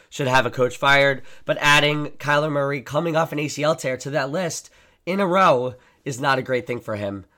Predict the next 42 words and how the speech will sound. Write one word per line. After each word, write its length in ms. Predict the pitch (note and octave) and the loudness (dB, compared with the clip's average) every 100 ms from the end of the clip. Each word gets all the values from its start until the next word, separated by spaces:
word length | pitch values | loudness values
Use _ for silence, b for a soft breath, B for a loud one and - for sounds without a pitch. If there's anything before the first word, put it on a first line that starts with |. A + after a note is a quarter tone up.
| _ | _
I 120 | B2+ | 0
really 260 | C3+ C#3+ C#3+ | 0 -2 -4
do 140 | C3+ | -6
think 160 | C#3 C3 | -6 -8
he 100 | B2+ | -8
should 140 | A#2 | -10
be 80 | C3 | -10
fired, 480 | B2 B2 A#2+ B2 A#2 B B | -4 -2 0 -2 -6 B B
and 100 | C3+ | 0
I 80 | C3 | 0
feel 180 | - C#3 | 0 -2
like 180 | C3+ C#3+ | -2 -4
if 120 | - | -6
he 160 | C3 | 0
is, 400 | D#3 D#3+ D3 A#2+ - | 4 4 2 -6 -10
with 180 | D3+ D#3 | -8 -4
the, 100 | C3+ | 0
how 180 | D3 - | 0 0
easy 300 | D#3 E3 D#3+ | -4 -4 -4
the 100 | D3 | -6
Falcons' 440 | D3 D3 C#3 C3+ | -2 -2 -2 -10
schedule 440 | - D3 C3+ C3+ B2+ | -6 -4 -4 -4 -2
is, 240 | B2+ A2 b b b | -4 -8 b b b
they 120 | D3 | -6
could 140 | C#3+ A#2+ | -6 -8
still 220 | - C#3+ | -6 -2
make 200 | C3+ C3 | -2 -2
it 100 | C3 | -6
to 60 | A#2 | -8
the 100 | A#2 | -6
playoffs. 640 | A#2+ A2+ G2+ - - - _ _ _ _ _ _ _ b b _ | -4 -2 -4 -8 -16 -20 _ _ _ _ _ _ _ b b _
But 300 | C#3+ C3 - | 0 0 -2
that's 360 | A2 C#3+ D#3 - | -2 2 2 2
it 320 | D3+ C#3 - - | 2 2 -4 -18
for 160 | - B2+ | -8 -4
this 240 | D3 C#3+ | -2 0
episode. 640 | C#3 C#3 - C3+ C3 A#2 - b b | -2 -4 -4 0 0 -2 -10 b b
I 120 | A2 | -6
hope 240 | G#2 D3 D#3 | -2 -2 -2
you 240 | E3+ E3 | -4 -4
enjoyed 380 | E3 D#3 D#3+ D#3 | -4 -2 -2 -2
listening. 520 | D3 B2 C#3 C#3+ C#3 | -4 -4 -4 -4 -4